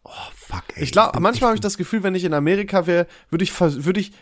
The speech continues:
Speaker 2: legit versuchen, dumm zu sein, so richtig, einfach nur um irgendein Unternehmen zu verklagen. Es konnte wirklich einer und Red Bull verklagen, weil du nicht, weil die nicht Flügel bekommen haben. Und deren Slogan ja war, "Red Bull verleiht Flügel." Deswegen sagen die das auch nicht mehr.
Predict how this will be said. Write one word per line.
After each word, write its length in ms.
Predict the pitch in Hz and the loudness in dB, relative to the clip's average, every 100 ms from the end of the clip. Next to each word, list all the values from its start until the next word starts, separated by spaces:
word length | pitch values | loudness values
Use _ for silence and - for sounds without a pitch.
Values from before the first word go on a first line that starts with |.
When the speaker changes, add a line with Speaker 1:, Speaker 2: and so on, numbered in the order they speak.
| - | -2
Speaker 2:
legit 360 | 151 151 220 | 0 0 -4
versuchen, 640 | - 180 156 269 254 147 127 | 2 2 4 2 2 -4 0
dumm 220 | 247 320 | 0 0
zu 180 | - 165 | 0 0
sein, 360 | 131 107 117 | 2 0 -2
so 120 | 160 143 | -2 0
richtig, 560 | 214 - 135 220 - _ _ - | 0 0 -4 -6 -8 _ _ 0
einfach 320 | 175 214 214 | 2 2 2
nur 160 | 220 | 2
um 100 | 208 | 0
irgendein 220 | 180 214 202 | 0 -2 -4
Unternehmen 380 | 196 165 190 180 | -2 0 0 -2
zu 100 | 127 | -4
verklagen. 440 | 120 120 107 110 - - - | -6 -4 -6 -6 -16 -20 -6
Es 200 | 160 - | -6 2
konnte 420 | 214 220 220 196 | 2 4 2 2
wirklich 500 | 139 170 233 220 180 | 0 0 2 -2 -2
einer 440 | 110 180 180 185 - _ | 0 0 0 0 -4 _
und 200 | - 165 | -8 -6
Red 240 | 147 165 135 | 0 0 2
Bull 180 | 185 196 | 0 0
verklagen, 760 | 170 - 139 117 113 143 139 | -2 -2 0 0 -2 -6 -2
weil 180 | 139 143 | 2 2
du 100 | 151 | 2
nicht, 260 | 151 143 - | -4 -6 -4
weil 120 | 180 | -4
die 80 | 165 | -2
nicht 160 | 165 | -4
Flügel 260 | - 196 147 | -4 -4 -4
bekommen 380 | 117 - 110 107 | -6 -4 -6 -6
haben. 240 | 104 - - _ _ _ _ _ _ | -10 -10 -16 _ _ _ _ _ _
Und 140 | 123 | -4
deren 160 | 131 127 | -2 -2
Slogan 300 | - 151 156 | 0 0 2
ja 120 | 147 | 0
war, 120 | 147 147 | 2 0
"Red 120 | 139 | 0
Bull 120 | 151 | -2
verleiht 260 | 151 139 135 | -2 -2 -4
Flügel." 360 | - 139 - - _ _ _ _ - | -8 -8 -8 -12 _ _ _ _ -4
Deswegen 340 | 160 180 170 | -2 2 2
sagen 260 | 156 196 180 | 4 2 2
die 80 | 123 | -2
das 160 | 117 113 | -4 -6
auch 120 | 117 | -8
nicht 240 | 113 - | -8 -14
mehr. 180 | - 131 | -16 -16